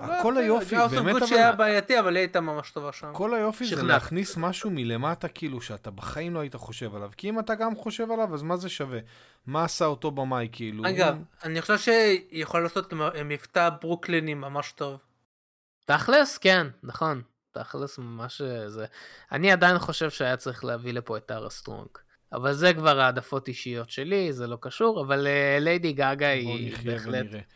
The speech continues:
Speaker 2: יכול להיות
Speaker 3: אתה
Speaker 2: שזה
Speaker 3: יודע
Speaker 2: מה
Speaker 3: מה,
Speaker 2: שיגרום לי
Speaker 3: שכנעת.
Speaker 2: לאהוב מיוזיקלים. כאילו, יש, יש כמה מיוזיקלים שאני מאוד אוהב, אבל אני לא חובב מיוזיקלים ב-, בזה הכללי. הלוואי וזה יכניס אותי לעוד מיוזיקל שאני אהנה ממנו.
Speaker 3: אני מאוד מקווה
Speaker 1: יש,
Speaker 3: שאנחנו
Speaker 1: יש, האמת,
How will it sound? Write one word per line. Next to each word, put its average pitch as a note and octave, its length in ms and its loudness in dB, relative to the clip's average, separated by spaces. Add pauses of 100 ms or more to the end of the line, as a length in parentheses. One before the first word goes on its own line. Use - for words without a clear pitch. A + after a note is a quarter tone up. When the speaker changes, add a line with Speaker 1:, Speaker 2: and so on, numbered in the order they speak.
(220)
Speaker 2:
יכול E3+ 340 -2
להיות F#3 120 2
Speaker 3:
אתה C3 80 2
Speaker 2:
שזה C#3+ 120 0
Speaker 3:
יודע D3 100 4
Speaker 2:
מה D3 60 0
Speaker 3:
מה, D3 80 0
Speaker 2:
שיגרום A#2+ 640 -2
לי E3+ 60 -4
Speaker 3:
שכנעת. C3 140 -4
Speaker 2:
לאהוב A2+ 280 -2
מיוזיקלים. G#2 720 -10
כאילו, A#2 240 -6
יש, D#3 200 -2
יש F#3 180 -6
כמה G#3 260 -2
מיוזיקלים A#2 640 -6
שאני G#2+ 280 -8
מאוד A2 420 -6
אוהב, G#2 260 -6 (640)
אבל G#2 260 -10
אני G#2+ 220 -6
לא B2+ 160 0
חובב C#3 520 -2
מיוזיקלים A2 720 -6
ב-, G2+ 260 -8 (120)
בזה G2+ 560 -10
הכללי. B2 540 -6 (360)
הלוואי G#2+ 520 -2
וזה A#2 220 -6
יכניס A#2+ 360 -8
אותי C3 200 -10
לעוד A2 220 -8
מיוזיקל A2 480 -8
שאני G2 340 -12
אהנה F#2 180 -12
ממנו. F#2 400 -14
Speaker 3:
אני A#2 400 -8
מאוד C3+ 540 2
מקווה F3+ 360 6
Speaker 1:
יש, D#3 120 -2
Speaker 3:
שאנחנו A#3 180 4
Speaker 1:
יש, - 200 -2
האמת, A3 680 -2